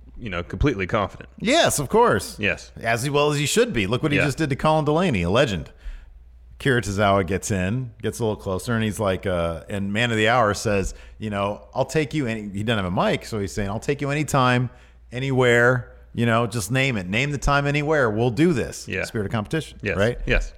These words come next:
Speaker 2: Kira Tozawa, he says, "Here, give me the mic." He says, "You can't hear what I'm saying. Give me the mic." Kira Tozawa comes in, offers the mic, and then pulls it away and says, "Oh, I'm just joking."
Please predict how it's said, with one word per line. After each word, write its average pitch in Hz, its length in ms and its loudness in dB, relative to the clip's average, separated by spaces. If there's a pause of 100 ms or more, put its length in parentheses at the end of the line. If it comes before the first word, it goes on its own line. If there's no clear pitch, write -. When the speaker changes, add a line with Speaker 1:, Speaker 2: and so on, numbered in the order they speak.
Speaker 2:
Kira 95 180 -2
Tozawa, 104 520 2
he 98 80 -4
says, 107 300 -2
"Here, 135 160 2
give 143 160 0
me 165 60 0
the 160 100 -2
mic." 135 220 2
He 101 80 -2
says, 101 160 -4
"You 107 60 -2
can't 123 200 -2
hear 127 100 2
what 131 100 0
I'm 123 80 -2
saying. 131 200 -4
Give 110 80 -4
me 113 60 0
the 120 100 -2
mic." 113 160 0 (520)
Kira 120 180 0
Tozawa 98 360 2
comes 98 260 0
in, 98 140 0
offers 95 400 0
the 90 60 -6
mic, 87 260 0
and 90 100 0
then 87 80 0
pulls 95 240 2
it 82 60 -4
away 82 340 0
and 78 100 -6
says, 80 240 -8
"Oh, 113 120 -2
I'm 107 160 -2
just 98 160 -4
joking." 71 440 -6